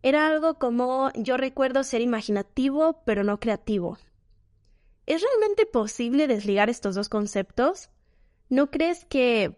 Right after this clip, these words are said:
la imaginación es en verdad la primera fase de la creatividad?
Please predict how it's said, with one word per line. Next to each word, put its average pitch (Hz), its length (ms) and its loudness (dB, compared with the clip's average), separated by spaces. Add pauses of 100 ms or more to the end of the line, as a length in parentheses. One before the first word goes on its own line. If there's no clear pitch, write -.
la 233 180 2
imaginación 226 960 0
es 214 180 -2
en 226 160 2
verdad 202 320 0
la 190 200 0
primera 220 380 0
fase 233 400 -2
de 214 80 2
la 190 140 0
creatividad? 190 680 0